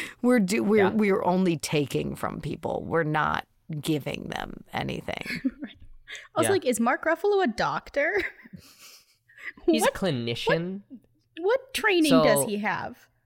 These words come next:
Speaker 2: a clinician
Speaker 3: Okay.
Speaker 2: can be anyone from an aide to a nurse
Speaker 3: Mm.
Speaker 2: to a therapist.
Speaker 1: tech.
Speaker 3: Okay.
Speaker 2: Clinician is a very vague term.
Speaker 3: Okay.
Speaker 2: So he could be any of these things. I assumed he was a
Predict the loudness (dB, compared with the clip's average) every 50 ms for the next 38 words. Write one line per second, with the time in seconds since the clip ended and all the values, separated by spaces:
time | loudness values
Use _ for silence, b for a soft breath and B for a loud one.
0 | _ _ _ _ _ _ _ _ _ _ -8 -8 -6 -4 -4 -4 -2 -2 -2 -2
1 | -4 -2 -4 -2 -2 -2 -2 -4 -4 -4 -4 -4 -4 -4 -4 -4 -6 -4 -4 -4
2 | -4 -2 -2 -4 -4 -4 -6 -6 -4 -4 -4 -4 -6 -8 -10 _ -6 -4 -2 -2
3 | -2 -2 -2 -2 -2 -2 -4 -6 -8 _ _ _ _ _ _ _ -8 -6 -6 -6
4 | -6 -6 -6 -6 -4 -4 -4 -4 -6 -10 -14 -14 -14 -18 -20 _ _ -4 -2 -2
5 | -2 -2 -4 -8 -12 _ -6 -4 -2 -2 -2 -2 -4 -6 -8 -12 _ _ -4 -2
6 | -2 -2 -2 -2 -2 -2 -2 -2 -2 -4 -4 -2 -2 -2 -2 -2 -4 -8 _ _
7 | _ -4 -2 0 0 0 0 0 -2 -2 -2 -2 -4 -2 0 0 2 2 0 -2
8 | -4 -6 -4 -4 -2 -2 -2 -6 -10 -14 _ -14 -10 -10 -10 -8 -4 -2 -2 -2
9 | -2 -4 -6 -8 -8 -6 -8 -8 -10 _ _ _ _ _ _ _ _ _ _ _
10 | _ _ _ _ _ _ -16 -10 -6 -4 -4 -4 -4 -6 -8 -12 -14 -18 _ _
11 | _ _ _ _ _ _ _ _ _ -12 -8 -8 -6 -6 -4 -4 -4 -4 -6 -8
12 | -8 -10 -12 -10 -8 -8 -8 -8 -10 -6 -2 0 2 4 2 2 2 -2 -2 -2
13 | -2 -2 -4 -6 -8 -8 -8 -8 -4 -4 -4 -4 -2 -4 -6 -6 -6